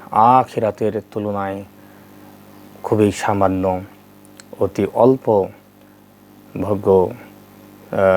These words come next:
বা ভোগ করার একটা জায়গা, এটা খুবই নগণ্য একটা জায়গা।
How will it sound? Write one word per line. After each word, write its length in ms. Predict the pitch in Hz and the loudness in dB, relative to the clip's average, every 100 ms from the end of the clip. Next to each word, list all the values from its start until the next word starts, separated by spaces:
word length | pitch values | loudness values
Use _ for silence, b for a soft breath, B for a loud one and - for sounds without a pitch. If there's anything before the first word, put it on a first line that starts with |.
| 92 | 2
বা 280 | 92 92 92 92 | 2 2 0 -2
ভোগ 160 | 104 - | -4 -2
করার 380 | 104 95 90 - - | 2 2 0 -6 -12
একটা 480 | 98 95 - 92 90 82 | -10 -10 -4 -2 -2 -2
জায়গা, 400 | 95 92 95 87 - B B B B B - | -2 0 -2 -2 -10 B B B B B -14
এটা 340 | - 104 98 101 | -6 -4 0 -2
খুবই 460 | - 131 143 147 139 - B B _ - | 0 4 6 6 2 -4 B B _ -10
নগণ্য 420 | 110 101 117 147 110 | -4 -2 -2 0 -2
একটা 240 | - 101 | -2 -4
জায়গা। 360 | 90 87 85 | -2 -2 -4